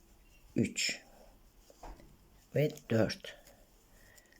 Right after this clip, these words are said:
Hepsini dört sardığım için bunu da dört sardık arkadaşlar.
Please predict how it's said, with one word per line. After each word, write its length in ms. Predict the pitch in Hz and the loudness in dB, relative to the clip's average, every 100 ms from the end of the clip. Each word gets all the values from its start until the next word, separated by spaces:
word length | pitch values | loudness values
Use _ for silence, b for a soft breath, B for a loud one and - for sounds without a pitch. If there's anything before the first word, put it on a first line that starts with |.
| - | -20
Hepsini 600 | - - - - 151 147 | -8 -4 -4 2 4 6
dört 240 | 151 156 156 | 6 6 4
sardığım 580 | - 143 147 156 160 175 | 6 8 8 4 2 0
için 260 | - - - - - - - - - - | 2 0 -2 -20 -20 -20 -20 -20 -14 0
bunu 220 | 139 135 | 4 4
da 180 | 151 147 | 4 4
dört 260 | 156 147 - | 4 4 2
sardık 540 | - 117 110 - - | 2 4 4 0 0
arkadaşlar. 800 | 113 110 113 120 120 - 180 | 2 2 0 0 -2 -4 -2